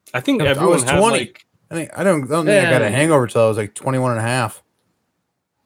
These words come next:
Speaker 2: Aside from, like, the twenty-first birthday hangover, but that's just pain.
Speaker 3: Yeah.
Speaker 2: I mean, that's just your body, like, trying to process everything with
Speaker 3: What just
Speaker 2: alcohol.
Speaker 3: happened. Yeah.
Speaker 1: No, my body
Speaker 2: Yeah.
Speaker 1: was,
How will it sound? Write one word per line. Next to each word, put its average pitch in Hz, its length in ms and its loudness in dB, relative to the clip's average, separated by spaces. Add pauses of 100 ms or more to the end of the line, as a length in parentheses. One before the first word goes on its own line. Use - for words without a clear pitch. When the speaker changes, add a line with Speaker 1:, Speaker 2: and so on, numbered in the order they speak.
Speaker 2:
Aside 214 460 2
from, 185 160 2
like, 160 200 2
the 139 100 2
twenty-first 147 600 0
birthday 135 380 2
hangover, 127 400 2
but 107 80 -2
that's 139 180 2
just - 200 -6
pain. 120 380 -2 (680)
Speaker 3:
Yeah. 110 100 -12
Speaker 2:
I 127 60 -4
mean, 127 120 0
that's 135 160 0
just 135 180 -2
your 117 100 -2
body, 117 420 2
like, 101 240 -2
trying 110 380 -4
to 107 80 -10
process 110 760 0 (580)
everything 127 680 0 (120)
with 123 360 2
Speaker 3:
What 120 60 -2 (200)
just - 60 -8
Speaker 2:
alcohol. 101 200 -2
Speaker 3:
happened. 110 380 -6 (300)
Yeah. 104 180 -10
Speaker 1:
No, 139 180 2
my 127 180 0
body 127 260 2
Speaker 2:
Yeah. 123 60 0
Speaker 1:
was, - 200 -8